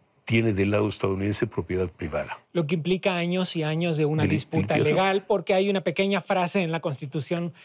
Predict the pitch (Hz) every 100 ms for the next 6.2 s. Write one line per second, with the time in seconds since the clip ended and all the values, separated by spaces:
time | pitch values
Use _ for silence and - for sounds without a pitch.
0 | - - 156 - 170 170 170 165 175 196
1 | 165 156 165 - 196 - - _ 196 -
2 | 269 330 349 _ 190 170 165 156 151 151
3 | 147 151 170 160 196 175 185 180 - 170
4 | - - 156 185 185 208 277 - - -
5 | _ 226 240 262 269 226 240 208 - 208
6 | 226 247